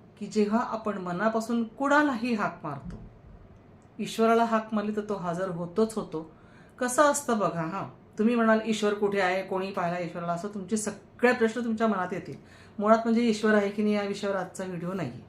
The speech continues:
आजचा व्हिडिओ हा आहे आपला की आपण आपलं दुःख शेअर करायचं की नाही आणि केलं तर ते कोणाजवळ,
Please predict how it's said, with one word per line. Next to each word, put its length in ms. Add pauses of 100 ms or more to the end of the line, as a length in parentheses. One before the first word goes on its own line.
(320)
आजचा 280
व्हिडिओ 340
हा 280
आहे 160
आपला 340 (560)
की 260
आपण 460 (580)
आपलं 400 (100)
दुःख 340 (1300)
शेअर 280
करायचं 680 (180)
की 120
नाही 560
आणि 220 (120)
केलं 360
तर 60 (100)
ते 60
कोणाजवळ, 520